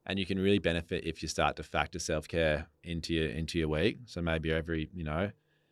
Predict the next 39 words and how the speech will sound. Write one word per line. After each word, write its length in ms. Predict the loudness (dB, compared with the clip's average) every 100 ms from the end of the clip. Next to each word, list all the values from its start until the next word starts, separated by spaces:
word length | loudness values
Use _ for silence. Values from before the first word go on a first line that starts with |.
| _ _
every 220 | -4 -2
second 360 | 0 2 0 0
night 280 | 4 4 4
you 80 | -2
do 340 | 0 2 0
do 200 | 0 -4
your 140 | -4 -6
journaling 420 | -6 -4 -6 -8
or 60 | -6
you 100 | -8
do 280 | -4 -2 -2
do 120 | -4
your 140 | -6 -6
walking 500 | -4 -6 -6 -8 -6
or 240 | -6 -8 _
whatever 320 | -2 0 2
it 80 | 2
is. 200 | 2 0
But 220 | 0 -4 -4 _ -20 -20 -20 -4
actually, 420 | 2 2 2 0 -2 -8
you 80 | -2
know, 140 | -2
put 220 | 0 -2
aside 300 | 0 4 2
some 120 | 2
time 340 | -4 0 2 2
in 80 | 0
your 100 | 0
calendar, 420 | 0 0 2 0
in 100 | 0
your 80 | -2
phone 320 | 0 0 0
or 40 |
whatever, 280 | 0 0 0
wherever 400 | -2 0 2 2
it 100 | 0
is, 240 | 0 -2 -2
and 80 | -2
actually 520 | -2 0 2 2 0